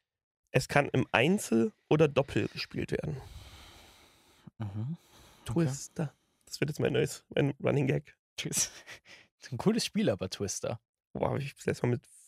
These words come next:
Speaker 1: sieben, acht gespielt, glaub ich.
Speaker 2: Ja, das, umso lustiger wär's, wenn wir das jetzt mal machen würden.
Speaker 1: Ja, wird auf jeden Fall eine kurze Runde.
Speaker 2: <laughs> Ja, okay.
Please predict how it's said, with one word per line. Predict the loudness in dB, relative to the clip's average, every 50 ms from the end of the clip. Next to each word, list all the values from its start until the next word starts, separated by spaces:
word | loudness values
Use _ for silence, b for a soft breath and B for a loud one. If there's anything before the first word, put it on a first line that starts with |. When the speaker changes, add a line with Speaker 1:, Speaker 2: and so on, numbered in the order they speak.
| -20 -18
Speaker 1:
sieben, | -12 -6 -4 -2 0 0 0
acht | -2 -4 -6 -6
gespielt, | -10 -8 -8 -8 -6
glaub | -4 -2 -2 -2
ich. | -2 -4 -6 _ _ _ _ _ _ _ -2
Speaker 2:
Ja, | 2 2 2
das, | 2 0 -6 -6
umso | -6 -6 -4 -2 0 0
lustiger | 0 0 0 -2 -2 -2 -2 0 4
wär's, | 4 4 2 2
wenn | 0 -2
wir | -2
das | -2 0
jetzt | 0 -2 -2 -2
mal | -6 -4
machen | -4 -4 -6 -6 -6 -6
würden. | -6 -6 -6 -6 -8 -12 _ _ _ _ _ _ 2
Speaker 1:
Ja, | 2 4 4 2 2 0 -4
wird | -2 -2 -2 0
auf | 0 2 4
jeden | 4 4
Fall | 6 4
eine | 4
kurze | 2 0 -2 0 0 -2
Runde. | 0 0 0 0 -2 B B B B B B B B
Speaker 2:
<laughs> | 2 4 4 2 2
Ja, | 0 -2 -2 -2 -2 -4 -8 -20 -20 _ _ _ _ _ _ _ -10
okay. | -10 -6 -4 -4 -4 -4